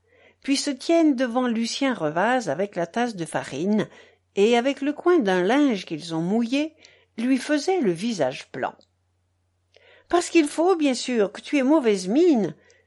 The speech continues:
et puis ça va cacher ta barbe. À présent, mets ton fichu.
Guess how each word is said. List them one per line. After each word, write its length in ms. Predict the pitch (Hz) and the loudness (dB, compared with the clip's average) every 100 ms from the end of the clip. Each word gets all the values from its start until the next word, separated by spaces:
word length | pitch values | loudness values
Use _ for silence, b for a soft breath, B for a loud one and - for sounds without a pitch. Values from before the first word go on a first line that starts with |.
| _ | _
et 80 | 202 | -4
puis 220 | - 185 | -4 -6
ça 140 | 180 | -2
va 120 | 170 180 | -2 -2
cacher 300 | 208 196 262 | -2 -4 0
ta 160 | 370 | 2
barbe. 480 | 302 247 269 208 - - _ _ _ _ _ _ - | 4 4 4 0 -10 -14 _ _ _ _ _ _ -6
À 100 | 202 | -4
présent, 460 | 202 202 190 196 | -2 -4 0 0
mets 160 | 196 208 | 2 0
ton 180 | 208 180 | -2 -6
fichu. 440 | - 165 - - | -6 -6 -6 -6